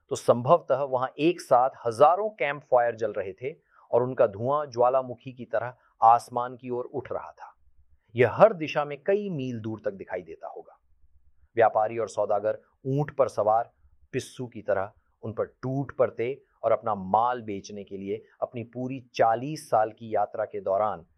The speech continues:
शिविर की सीमाओं के बाहर ही रहते। विनिमय का माध्यम क्या था? इसराइलियों को अनाज,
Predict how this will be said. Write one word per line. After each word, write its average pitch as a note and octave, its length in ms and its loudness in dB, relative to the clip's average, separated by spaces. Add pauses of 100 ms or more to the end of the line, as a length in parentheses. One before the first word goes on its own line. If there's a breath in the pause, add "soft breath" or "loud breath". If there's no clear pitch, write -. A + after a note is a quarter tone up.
(240)
शिविर A#2+ 320 -4
की A#2+ 160 -14
सीमाओं G2+ 440 -4
के G#2+ 120 -10
बाहर F#2 320 -4
ही F2 100 -14
रहते। - 300 -16 (920)
विनिमय G2 340 -4
का G2+ 120 -4
माध्यम G2 400 -8
क्या G#2+ 180 -4
था? - 200 -20 (720)
इसराइलियों G#2 520 2
को G2+ 120 0
अनाज, G#2 440 -2